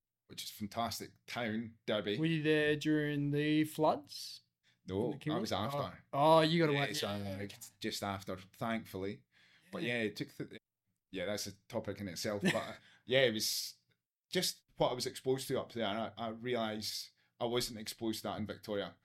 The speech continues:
Speaker 2: Mm.
Speaker 1: So that was the driving, one of the driving forces to come o-, over to Western Australia. And I'm very thankful for that, 'cause now I can go into being a teacher, could go into the class, and I'm really, really ready with what I can teach First Nation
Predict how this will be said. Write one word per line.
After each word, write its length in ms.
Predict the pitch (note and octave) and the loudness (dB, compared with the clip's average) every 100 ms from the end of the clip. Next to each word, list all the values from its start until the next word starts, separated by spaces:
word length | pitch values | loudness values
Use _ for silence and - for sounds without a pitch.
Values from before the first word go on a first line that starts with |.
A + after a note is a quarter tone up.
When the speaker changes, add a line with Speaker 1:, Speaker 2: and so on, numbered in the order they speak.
| _ F#3 | _ -2
Speaker 2:
Mm. 280 | E3+ A2+ - | -2 -2 -2
Speaker 1:
So 140 | A3 | 2
that 180 | G#3+ E3 | 2 2
was 200 | D3+ C#3+ G#2+ - _ | -2 -4 -12 -20 _
the 80 | B2 | -4
driving, 360 | A2+ A2+ G#2+ G2+ - | 0 0 0 -4 -4
one 120 | B2 | -2
of 80 | A2+ | 0
the 40 | |
driving 300 | G#2+ G#2+ G#2 | 0 -2 -2
forces 480 | G2 A2 G#2 G#2+ G2+ - - | -4 -4 -4 -6 -10 -14 -14
to 60 | |
come 200 | - A2+ | -4 -2
o-, 120 | G#2+ - | -2 -4
over 180 | A2 G#2 | -6 -6
to 160 | G#2 | -4
Western 280 | G#2+ G2+ G#2 | -4 -4 -6
Australia. 280 | - A#2 A2 | -4 -2 -2
And 80 | A2 | -4
I'm 40 | |
very 240 | G2+ A#2 G#2+ | -2 0 -2
thankful 380 | G#2 G#2+ - B2 | -2 -8 -8 -8
for 120 | B2 | -6
that, 180 | D3+ - D#3 - | -6 -8 -12 -8
'cause 180 | A#2 | -4
now 260 | B2 A#2 A2+ | -2 0 0
I 20 | |
can 240 | G#2 A2 G2+ | -2 -4 -4
go 120 | A2 | -4
into 300 | G#2 G#2+ G#2 - | -4 -2 -4 -4
being 140 | A#2 G2 | -6 -6
a 40 | |
teacher, 380 | A#2 - G#2+ F#2+ _ - - | -8 -6 -6 -8 _ -20 -10
could 140 | A#2+ | -2
go 80 | A#2+ | 0
into 160 | A#2+ A2+ | 0 -2
the 80 | G#2 | -4
class, 580 | - A2 G#2 A#2+ - - | 0 0 0 -4 -8 -4
and 100 | A#2+ | -2
I'm 120 | G#2+ - B2 | -2 -6 -2
really, 260 | A#2+ A2 - F#2+ A#2 | -2 -2 -8 -16 -6
really 240 | A#2 A2+ | -2 0
ready 400 | G#2 A2 A2 A2 | 0 0 2 0
with 500 | G#2 G2+ - - - _ | 0 -4 -8 -18 -20 _
what 140 | A2 | -10
I 40 | - | -10
can 160 | G2+ | -12
teach 580 | G#2 A#2 A2 - - - _ | -12 -10 -8 -8 -8 -10 _
First 260 | - D#3+ - | -2 0 0
Nation 380 | C3+ B2+ A#2 | 0 0 -2